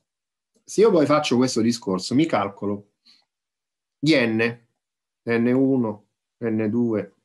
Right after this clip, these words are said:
N tre. Poi N due ce ne stanno due perché quelli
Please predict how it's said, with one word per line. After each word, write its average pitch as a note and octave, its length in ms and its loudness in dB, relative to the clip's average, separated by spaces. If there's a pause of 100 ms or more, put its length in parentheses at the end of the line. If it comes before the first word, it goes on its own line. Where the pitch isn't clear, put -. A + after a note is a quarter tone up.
(180)
N G#2 320 -2
tre. F2 200 -8
Poi A2+ 260 -2
N A#2 100 0
due A#2+ 180 0
ce G#2+ 120 -4
ne G#2 80 -4
stanno G2+ 280 -6
due G#2 220 -4
perché G2 300 -10
quelli G2+ 280 -6